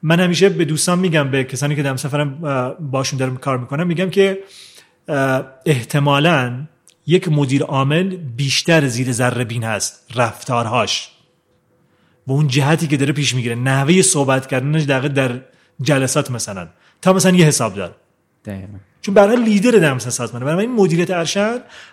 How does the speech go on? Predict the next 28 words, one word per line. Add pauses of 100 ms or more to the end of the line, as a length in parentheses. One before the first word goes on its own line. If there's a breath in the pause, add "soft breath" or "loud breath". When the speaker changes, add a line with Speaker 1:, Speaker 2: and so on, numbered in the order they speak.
(120)
Speaker 1:
و
حالا
اون
چهار،
پ-،
اون
پنج
عاملی
که
خدمتتون
گفتم
خیلی،
خیلی
مهمه. (480 soft breath)
برگردم
به
سوالتون
راجع
به
چالش‌ها
و
اون
مسائل
در
مثلاً
فن
اولیه‌ای
که